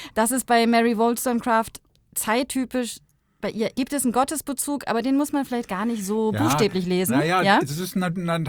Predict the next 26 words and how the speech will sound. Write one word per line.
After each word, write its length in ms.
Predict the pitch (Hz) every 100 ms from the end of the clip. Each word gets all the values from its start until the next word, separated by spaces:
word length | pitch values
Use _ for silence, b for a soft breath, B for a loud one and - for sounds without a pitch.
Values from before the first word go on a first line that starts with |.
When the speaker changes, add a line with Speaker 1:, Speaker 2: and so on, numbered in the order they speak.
| 127
Speaker 2:
naturrechtliche 880 | - 143 - 165 160 156 - 147 156
Argumentation, 840 | 143 151 139 320 185 151 107 90 87
Speaker 1:
Genau. 100 | 123
Speaker 2:
ne? 40 | 185
Also 260 | 135 120
Speaker 1:
Ja. 120 | 131 135 127 123
Speaker 2:
wir 120 | 127
sind 360 | 127 123 113 - -
Gottes 340 | 135 - 110
Geschöpfe, 640 | 123 113 196 190 180 170
wir 80 | 214
Speaker 1:
Genau. 120 | 233 120
Speaker 2:
sind 280 | 120 113
mit 200 | 120 113
gleicher 420 | - 123 123 117 113
Vernunft 540 | - 135 226 - -
begabt 560 | 151 147 143 143 - - B B B B
und 220 | 131 117
jetzt 320 | 127 - -
werden 260 | 127 135 123
wir 200 | 120 120
entlang 680 | 110 113 113 139 143 143 -
dieses 360 | 143 135 120
einen 420 | - 127 139 143 143
Maßstabs, 1000 | 117 117 120 - 95 85 85 - - 104
ne, 260 | 123 165